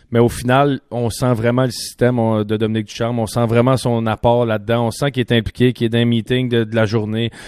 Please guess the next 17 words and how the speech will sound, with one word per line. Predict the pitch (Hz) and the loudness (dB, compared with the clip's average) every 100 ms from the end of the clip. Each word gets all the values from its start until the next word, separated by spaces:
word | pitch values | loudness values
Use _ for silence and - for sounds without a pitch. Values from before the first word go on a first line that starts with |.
| - - | -20 2
on | 127 | 4
sent | 123 151 151 | 4 4 2
que | 143 | 4
Luke | 143 139 | 4 4
Richardson, | 135 139 127 143 | 0 0 -2 -2
dans | 139 123 | -2 -2
son | 123 | -6
coaching, | - 120 - 139 131 | -4 -4 -2 -2 -2
essaie | - 135 | -2 -2
de | 127 | 2
garder | 120 117 127 | 2 2 2
les | 123 | 2
mêmes | 117 120 | 2 2
tendances | 127 117 120 127 - | 2 2 0 0 -2
que | 110 | -6
Ducharme. | 98 - 110 113 120 - - - - | -6 2 2 2 -2 -8 -20 -6 2
Donc, | 135 | 2